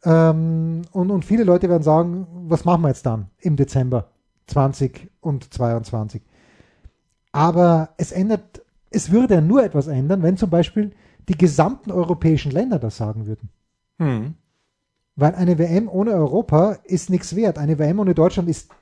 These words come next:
Speaker 1: deutlich weniger wert, aber da, da fehlt noch was. Okay, die Franzosen als Titelverteidiger fahren auch nicht hin. Das wär, das wär ein, das wär ein Zeichen, da brauche ich keine T-Shirts. Das ist, ähm, ja.
Speaker 2: Das ist richtig, es ist, es wäre für ein Gesamtkonzept, wäre es,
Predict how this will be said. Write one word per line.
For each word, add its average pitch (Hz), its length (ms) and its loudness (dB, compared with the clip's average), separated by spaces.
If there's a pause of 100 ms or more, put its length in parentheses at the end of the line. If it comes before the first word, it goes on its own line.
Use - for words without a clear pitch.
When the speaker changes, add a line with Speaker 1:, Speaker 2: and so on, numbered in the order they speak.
Speaker 1:
deutlich 170 420 0
weniger 135 380 0
wert, 143 240 -2 (500)
aber 180 600 4
da, 165 120 -2
da 147 140 0
fehlt 247 280 -2
noch 143 140 0
was. 107 240 -8 (140)
Okay, 269 240 0
die 202 80 2
Franzosen 202 480 -2
als 156 100 2
Titelverteidiger 131 640 -2
fahren 185 200 -2
auch 220 120 -4
nicht 202 160 -2
hin. 113 200 -4 (580)
Das 185 340 0
wär, 202 140 4
das 196 320 -4
wär 202 140 0
ein, 196 240 -2
das 185 160 -2
wär 196 100 4
ein 202 80 -2
Zeichen, 185 380 0
da 139 60 0
brauche 180 180 -6
ich - 40 -8
keine 180 200 -2
T-Shirts. 160 540 -6 (500)
Das - 180 -10
ist, - 300 -8
ähm, 165 500 0 (480)
ja. 139 200 0
Speaker 2:
Das 143 100 -4
ist 143 80 -4
richtig, 165 240 0
es 139 120 -4
ist, - 260 -6 (340)
es - 200 -12
wäre 160 320 0
für 139 260 -4
ein 139 160 -4
Gesamtkonzept, 143 720 -6
wäre 131 220 -2
es, 120 240 -10